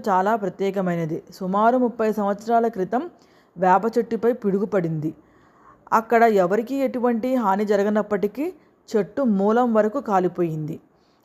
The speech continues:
దాదాపు పన్నెండు గంటల పాటు చెట్టు మండుతూ కాలిపోయింది.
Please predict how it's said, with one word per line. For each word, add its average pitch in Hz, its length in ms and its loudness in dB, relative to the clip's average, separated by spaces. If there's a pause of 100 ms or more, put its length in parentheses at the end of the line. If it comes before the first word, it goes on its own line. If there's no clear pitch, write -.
దాదాపు 180 560 2 (100)
పన్నెండు 208 420 0
గంటల 208 280 0 (100)
పాటు 220 260 0 (100)
చెట్టు 214 240 -2 (100)
మండుతూ 214 340 0 (100)
కాలిపోయింది. 170 640 0